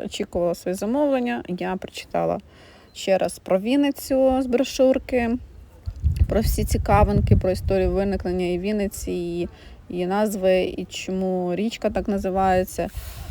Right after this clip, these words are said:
історичні факти різні, важливі. Ну, це класно. Це ніби як на кш-, на кшталт, як у Львові є багато подібних речей.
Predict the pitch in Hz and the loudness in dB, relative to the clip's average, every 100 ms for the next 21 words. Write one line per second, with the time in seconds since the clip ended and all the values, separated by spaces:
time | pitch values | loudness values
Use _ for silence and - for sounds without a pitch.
0 | - - - - - - 208 - 185 247 | -14 -18 -20 -20 -20 -10 -6 2 4 4
1 | - 226 - 208 202 - 190 185 196 196 | 0 -4 2 4 4 0 -2 0 0 -2
2 | 190 175 175 185 - 185 175 170 170 180 | -2 0 2 4 4 4 4 2 2 2
3 | - - - - - - - 208 214 208 | 2 -2 -4 -6 -4 -2 -2 -2 0 0
4 | 202 196 214 202 - - - - - - | 0 0 -2 -4 -10 -14 -14 -14 -12 -12
5 | - - - - 175 - - - - - | -16 -8 -2 2 2 0 -8 -12 -16 -18
6 | - - - - - 349 240 208 208 180 | -16 -14 -14 -8 -2 0 0 0 0 -2
7 | - - 180 - - - 180 208 - 196 | -4 -8 -8 -8 -16 -8 -6 -2 2 2
8 | 196 170 - 175 175 160 160 160 156 151 | 2 -6 -4 -2 -2 -2 -2 -2 -4 -4
9 | 151 - - - - - - - - - | -6 -6 -6 -4 -2 -2 0 0 0 -2
10 | - - 453 | -4 -4 -4